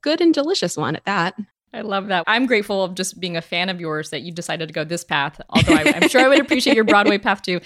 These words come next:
Speaker 2: One thing I just love about your media and all the stuff that you've produced is wine for me. I love wine. And in this pandemic, I joke that it takes a village and a vineyard to keep me sane. But
Speaker 1: Yes.
Speaker 2: w-, when I,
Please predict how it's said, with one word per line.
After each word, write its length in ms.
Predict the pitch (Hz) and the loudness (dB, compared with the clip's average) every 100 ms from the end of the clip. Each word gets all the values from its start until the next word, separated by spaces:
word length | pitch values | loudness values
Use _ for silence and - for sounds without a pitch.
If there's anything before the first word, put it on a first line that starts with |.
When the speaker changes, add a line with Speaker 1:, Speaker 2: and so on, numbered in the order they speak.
| - - - | -12 -8 0
Speaker 2:
One 180 | 269 | 2
thing 120 | 453 440 | 2 0
I 100 | 302 | 0
just 160 | 294 | -2
love 240 | 214 196 202 | -2 0 0
about 380 | 202 175 165 165 | 0 -2 -2 -6
your 120 | 175 | -6
media 360 | 175 185 190 | -6 -6 -4
and 100 | 165 | -4
all 100 | 160 | -4
the 80 | 170 | -6
stuff 260 | 185 170 - | -8 -8 -8
that 60 | |
you've 220 | 151 156 - | -14 -14 -14
produced 380 | 175 185 - | -10 -10 -10
is 180 | 165 151 - _ _ | -10 -10 -16 _ _
wine 320 | 196 233 294 359 | -2 0 0 0
for 140 | 277 | -2
me. 180 | 226 202 | 0 2
I 80 | 180 | 2
love 240 | 175 208 | 0 -2
wine. 340 | 185 170 165 | -2 -2 -2
And 160 | 160 151 | -6 -8
in 160 | - 175 | -8 -6
this 120 | 175 | -6
pandemic, 460 | - 180 165 165 - | -6 -4 -4 -6 -6
I 120 | 165 | -6
joke 260 | 165 175 170 | -2 -2 -2
that 120 | 160 | -6
it 100 | 151 | -6
takes 160 | 165 165 | -6 -6
a 80 | 156 | -4
village 260 | 156 156 | -4 -4
and 140 | 151 175 | -4 -4
a 40 | |
vineyard 420 | 175 151 151 151 | -2 -2 -4 -6
to 80 | 160 | -14
keep 180 | - 160 | -12 -6
me 80 | 202 | -4
sane. 380 | 185 143 147 - - _ - | -2 -4 -6 -12 -20 _ -2
But 100 | - | 0
Speaker 1:
Yes. 180 | 143 202 | 0 -2
Speaker 2:
w-, 360 | 196 214 240 208 | -4 2 2 2
when 100 | 233 | 0
I, 180 | 240 | 0